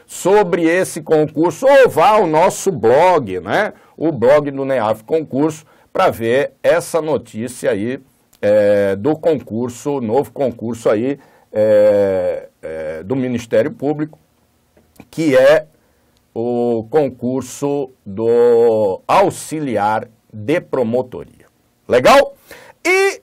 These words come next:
uma excelente notícia, né? O pessoal que tá esperando já um tempão aí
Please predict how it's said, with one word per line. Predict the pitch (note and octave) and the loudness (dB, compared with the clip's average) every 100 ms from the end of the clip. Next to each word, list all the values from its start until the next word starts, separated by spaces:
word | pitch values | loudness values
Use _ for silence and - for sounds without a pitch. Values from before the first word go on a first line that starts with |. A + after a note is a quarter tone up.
| _ | _
uma | E4 F4+ F4+ E4 B3+ A3+ | -2 0 0 2 4 6
excelente | C#5 D#4 - - C4 F3+ A3+ B3+ B3 A#3 | 6 4 2 2 4 4 4 2 0 -2
notícia, | A3 F3 - F3+ A3 F#3 - C3 | 2 2 0 -4 -2 -4 -2 0
né? | A2 E3 | 2 4
O | F#3 | 4
pessoal | C3 F3+ - F#3 G3+ | 2 -2 0 2 0
que | - | 0
tá | G3+ | -2
esperando | F#3+ - - G3 C#3 E3 A3 G#3 D3+ | -2 -4 0 2 4 4 4 2 0
já | C3 C#3 G3 | 0 0 0
um | G3+ | -2
tempão | - E3+ A#2+ A2+ E3+ G3 | -2 -2 0 2 2 4
aí | A#2 D3+ G#3 | 2 2 0